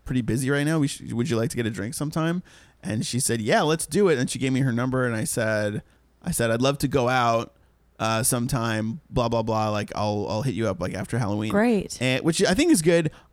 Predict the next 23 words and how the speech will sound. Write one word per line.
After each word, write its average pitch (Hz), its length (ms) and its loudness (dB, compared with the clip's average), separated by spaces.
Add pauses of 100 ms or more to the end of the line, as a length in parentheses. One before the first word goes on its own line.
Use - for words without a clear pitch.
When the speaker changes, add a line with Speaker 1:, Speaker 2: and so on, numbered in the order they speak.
(160)
Speaker 1:
I 247 320 4
feel 226 280 4
like, 190 480 2 (640)
based 170 320 4
on 147 320 2 (260)
many 143 440 4
guests 135 380 0
we've 120 160 2
had, - 140 0
like, 143 160 4
I 165 60 4
feel 214 120 4
like 190 80 8
Speaker 2:
Yeah. 180 80 6
Speaker 1:
this 175 100 4
has 156 100 2
come 156 180 -2
up 131 80 -2
so 147 160 -2
many 135 120 2
times 143 260 0
of, 110 240 -8
of 113 220 0